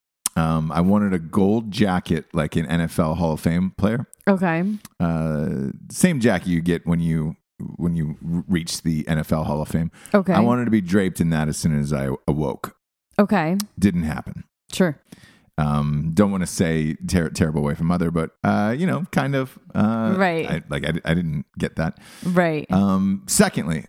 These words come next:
Speaker 1: I wanted, I wanted, you know, some Black Rifle coffee.
Speaker 2: Sure.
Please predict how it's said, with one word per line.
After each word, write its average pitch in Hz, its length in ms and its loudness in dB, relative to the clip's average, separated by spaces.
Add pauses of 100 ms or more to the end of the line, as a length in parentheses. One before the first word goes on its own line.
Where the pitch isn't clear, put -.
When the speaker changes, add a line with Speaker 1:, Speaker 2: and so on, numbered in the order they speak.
Speaker 1:
I 101 40 6
wanted, 101 400 2 (300)
I 98 60 4
wanted, 90 420 0
you 101 100 2
know, 73 100 2
some - 160 -6
Black 78 220 0
Rifle 78 220 -2
coffee. 95 480 0 (420)
Speaker 2:
Sure. 180 240 4